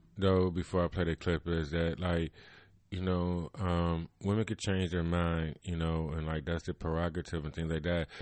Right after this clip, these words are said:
But, like, it's harder for a man to change his mind. I'm not saying that men can't change his mind. I know I'll be saying that type of stuff, you know, like, that's, you know, that's that, that gangster shit. You know, like, when we all grew up, you know, my age,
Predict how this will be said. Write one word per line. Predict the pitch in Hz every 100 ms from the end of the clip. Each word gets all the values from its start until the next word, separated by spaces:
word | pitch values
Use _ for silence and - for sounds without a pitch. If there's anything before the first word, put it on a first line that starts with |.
| - -
But, | 92
like, | 90 85
it's | 87
harder | - 95 104 98
for | - 90
a | 80
man | 87 87 80
to | 80
change | - 82
his | 73
mind. | 82 87 85
I'm | 85
not | 90 90
saying | 95 87
that | 82
men | 76 82 85
can't | 80 85 76
change | 85 80
his | 76
mind. | 80 82 78 78
I |
know | 80 82
I'll | 80
be | 78
saying | 71 87 82 82
that | 78
type | - 78
of | 73
stuff, | - 85 76 - - -
you | 80
know, | 78
like, | 78 76
that's, | 80 82 - - - - - -
you | 80
know, | 80 80
that's | 82 -
that, | 85 80 78 - - -
that | - 76 69
gangster | 85 85 - 76
shit. | - 80 71 - - - _ -
You | 82
know, | 82 78 76 78 55 - -
like, | 80
when | 85
we | 90 92
all | 95
grew | 87 85 85 87 85
up, | - -
you | 82
know, | 80 82 80 -
my | 82 85 78
age, | 82 85